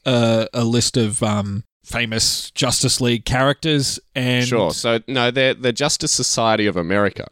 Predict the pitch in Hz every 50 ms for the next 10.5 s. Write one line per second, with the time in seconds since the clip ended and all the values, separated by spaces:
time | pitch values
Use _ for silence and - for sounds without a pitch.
0 | - - - - - 107 95 85 87 90 85 90 113 131 143 135 117 123 113 -
1 | 123 131 135 135 - 135 123 113 110 110 - - 101 - 104 104 - - 107 -
2 | - 107 101 - 110 101 98 98 101 95 95 92 92 92 95 95 95 - 98 92
3 | 110 95 87 87 87 82 - 104 110 - 131 110 - 127 117 117 110 - 120 120
4 | - 123 107 - - 127 143 139 131 120 113 110 - - 131 127 - 131 113 101
5 | 104 120 143 143 127 143 139 139 131 160 143 127 - - 131 127 131 135 - -
6 | 139 143 170 214 - _ _ - - 131 117 110 104 95 - - - - 117 107
7 | 110 110 101 104 113 113 110 110 107 104 104 110 117 170 220 269 294 240 202 220
8 | 277 277 262 196 - 165 160 135 - - 185 151 - 156 151 143 139 139 127 -
9 | - - - 143 117 104 - - - 139 127 120 117 - - - _ - 113 147
10 | 220 - 123 113 127 131 143 165 160 170